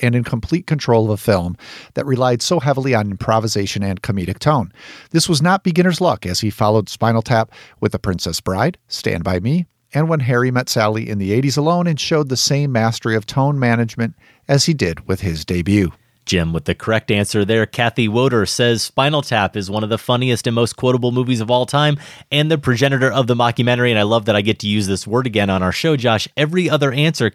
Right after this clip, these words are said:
Speaker 2: Kathy says, "is just a shit sandwich." And I also like that
Speaker 1: <laughs>
Speaker 2: because that's, that's in my top two favorite lines in all of Spinal Tap.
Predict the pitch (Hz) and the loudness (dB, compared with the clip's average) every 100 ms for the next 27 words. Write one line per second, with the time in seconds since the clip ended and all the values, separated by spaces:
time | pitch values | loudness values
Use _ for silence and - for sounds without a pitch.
0 | _ 117 104 101 - 110 90 98 80 95 | _ -2 0 0 0 0 0 -4 -2 -2
1 | - 87 - 98 - 98 95 - - - | -2 -4 -2 -4 -2 0 0 -2 -4 -16
2 | - 143 127 131 139 151 123 123 143 135 | -8 -2 0 2 0 0 0 0 2 4
3 | 554 - 117 104 - - _ _ - 139 | 4 4 2 0 -6 -20 _ _ -2 0
4 | 147 - - 104 135 - 165 151 131 - | 0 -2 -10 -2 -2 0 0 2 0 0
5 | 131 127 - - 123 107 - 113 104 98 | 0 -2 -2 -2 -2 0 0 0 0 0
6 | 98 92 90 92 92 95 90 80 - 85 | 0 2 0 -2 0 0 0 -2 -2 -2
7 | 76 80 | -4 -6